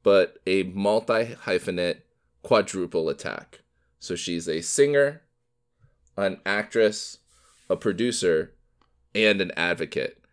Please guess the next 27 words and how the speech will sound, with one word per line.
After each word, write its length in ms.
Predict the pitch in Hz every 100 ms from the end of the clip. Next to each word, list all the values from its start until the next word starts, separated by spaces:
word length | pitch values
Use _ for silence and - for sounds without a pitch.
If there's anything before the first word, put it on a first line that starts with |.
| _ _
And 140 | 113 131
what 360 | 135 - -
the 80 | 113
stocking 380 | - 151 151 135
stuffer 260 | 123 120
for 120 | 113 110
today 360 | 139 147 147
is 200 | 120 107
that 420 | 107 98 95 - _ _ _ 113
at 160 | 117
the 60 | 120
same 520 | - - 180 180 170
time 420 | 160 143 127 104
in 100 | 98
twenty 240 | - 113 110
fifteen, 520 | 107 - 120 107 87
when 140 | 85
The 80 | 85
Spirit 300 | - 98 95
of 100 | 87
Christmas 440 | - 107 92 80 82
was 140 | 80
debuting 440 | 87 85 98 90
on 80 | 85
the 80 | 78
Lifetime 400 | 90 113 85 78
channel, 420 | - 65 71 -